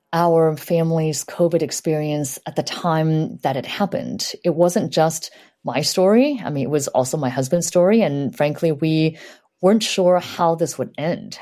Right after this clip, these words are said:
as in, I didn't want to share it at the time.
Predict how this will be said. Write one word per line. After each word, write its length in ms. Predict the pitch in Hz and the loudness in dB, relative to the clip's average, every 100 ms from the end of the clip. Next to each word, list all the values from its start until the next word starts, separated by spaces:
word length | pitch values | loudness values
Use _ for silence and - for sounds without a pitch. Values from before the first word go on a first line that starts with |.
| - | -4
as 200 | 151 143 | -2 0
in, 360 | 143 139 131 - - _ _ _ _ | 0 0 -2 -6 -20 _ _ _ _
I 500 | 135 175 175 170 165 - - | 2 4 4 2 -2 -10 -2
didn't 300 | 175 208 - | 0 0 0
want 320 | 156 160 - | -2 -2 -4
to 80 | 156 | -4
share 400 | - 170 180 175 | 0 4 4 4
it 140 | 151 | 0
at 100 | 147 | -6
the 80 | 151 | -8
time. 720 | - 156 143 135 139 160 175 | -8 -6 -4 -2 -4 -6 -10